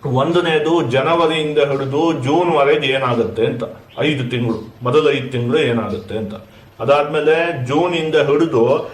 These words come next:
ಆ, ಇಲ್ಲಿವರೆಗೆ ನವೆಂಬರ್ವರೆಗೂ ಕೂಡ ಏನಾಗುತ್ತೆ ಅಂತ, ಮತ್ತೆ ಐದು ತಿಂಗಳು ಏನಾಗುತ್ತೆ ಅಂತ ಹೇಳುವಂಥದ್ದು. ಅದಾದ್ಮೇಲೆ ನವೆಂಬರ್, ಡಿಸೆಂಬರ್, ಕೊನೆ ಎರಡು ತಿಂಗಳಲ್ಲಿ ಏನಾಗುತ್ತೆ ಅಂತ ಹೇಳುವಂಥದ್ದು. ಒಟ್ಟಲ್ಲಿ ಈ ವರ್ಷದ ಭವಿಷ್ಯವನ್ನು ನಾವು ಮೂರು ವಿಭಾಗವನ್ನು ಮಾಡಿ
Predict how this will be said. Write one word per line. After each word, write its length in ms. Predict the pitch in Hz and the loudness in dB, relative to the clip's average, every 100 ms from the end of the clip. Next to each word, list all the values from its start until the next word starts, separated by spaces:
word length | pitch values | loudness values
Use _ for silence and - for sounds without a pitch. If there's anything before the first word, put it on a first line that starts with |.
| - - - | -16 -20 -8
ಆ, 340 | 123 123 120 117 | 0 2 4 4
ಇಲ್ಲಿವರೆಗೆ 800 | 139 143 139 127 127 131 131 127 | 2 0 0 0 0 0 0 2
ನವೆಂಬರ್ವರೆಗೂ 840 | 123 180 185 175 160 147 143 147 | 4 4 2 0 0 0 0 -2
ಕೂಡ 220 | 147 147 | -4 0
ಏನಾಗುತ್ತೆ 720 | 160 143 139 110 113 - 113 | 0 2 0 0 -2 -2 -2
ಅಂತ, 160 | 127 104 | -4 -4
ಮತ್ತೆ 340 | 117 160 170 | -2 -2 0
ಐದು 220 | 160 151 | -2 -2
ತಿಂಗಳು 340 | 127 131 127 147 | -6 -4 0 0
ಏನಾಗುತ್ತೆ 600 | 123 120 107 104 101 101 | 2 0 -2 -4 -6 -6
ಅಂತ 160 | 95 | -6
ಹೇಳುವಂಥದ್ದು. 840 | - 92 - - - - - - 147 | -6 -6 -6 -12 -16 -18 -20 -8 0
ಅದಾದ್ಮೇಲೆ 420 | 165 160 165 147 | 0 0 -4 -2
ನವೆಂಬರ್, 680 | 135 165 170 170 160 202 202 | 0 0 0 -2 0 0 0
ಡಿಸೆಂಬರ್, 640 | 156 165 135 110 98 95 | 0 0 -2 -2 -4 -4
ಕೊನೆ 200 | 165 185 | -2 0
ಎರಡು 300 | 185 156 151 | 2 2 2
ತಿಂಗಳಲ್ಲಿ 480 | 139 131 127 - 135 | 0 -4 0 0 0
ಏನಾಗುತ್ತೆ 720 | 135 123 117 98 110 113 117 | 0 0 0 0 2 4 2
ಅಂತ 200 | 131 123 | -2 -4
ಹೇಳುವಂಥದ್ದು. 480 | 120 110 98 98 98 | -2 -2 -2 -6 -2
ಒಟ್ಟಲ್ಲಿ 320 | - 165 147 | 0 0 -4
ಈ 200 | 135 147 | -4 -2
ವರ್ಷದ 400 | 147 143 135 139 | 2 2 0 -2
ಭವಿಷ್ಯವನ್ನು 600 | 127 131 139 - 127 123 | -2 -2 -2 -4 -4 -4
ನಾವು 200 | 117 131 | -4 -4
ಮೂರು 380 | 131 135 196 190 | -2 2 2 2
ವಿಭಾಗವನ್ನು 760 | 175 131 131 160 165 151 123 120 | 0 -4 0 2 2 0 -4 -6
ಮಾಡಿ 480 | 120 107 180 196 | -6 -4 -4 -4